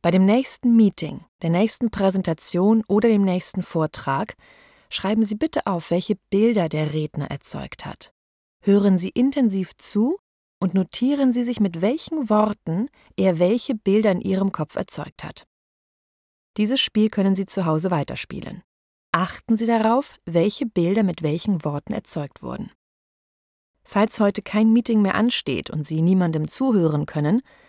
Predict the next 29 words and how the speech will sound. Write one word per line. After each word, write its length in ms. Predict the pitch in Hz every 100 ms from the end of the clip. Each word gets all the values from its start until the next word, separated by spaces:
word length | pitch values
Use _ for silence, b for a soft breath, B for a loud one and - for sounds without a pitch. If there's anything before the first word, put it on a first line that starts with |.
| b b
dann 140 | 185
schauen 300 | 214 240 311
Sie 120 | 277
heute 260 | 233 220 202
Abend 200 | 185 196
einfach 400 | 175 175 175 -
zehn 300 | - - 175
Minuten 360 | 170 156 - 180
Fernsehen. 640 | 180 143 123 - - - _ _ _ _ _ _ _ _ _
Und 160 | 185 180
schreiben 360 | 190 190 269
Sie 100 | 262
sich 180 | 233 226
auch 100 | -
dort 380 | - 208 247 -
auf, 320 | 147 127 - -
welche 440 | 165 175 220 285
Bilder 400 | 240 180 196 226
mit 180 | 180 160
welchen 440 | 151 165 - 208
Worten 300 | 160 151 -
erzeugt 500 | 196 185 - 143 -
werden. 320 | - - - - _ _ _ _ _ _
Spielen 500 | - - 233 269 247
Sie 120 | 226
Detektiv. 760 | 220 214 214 - 190 143 - - _ _ _ _ _ _
Finden 440 | - 247 285 262
Sie 140 | 208
heraus, 540 | 180 165 156 175 254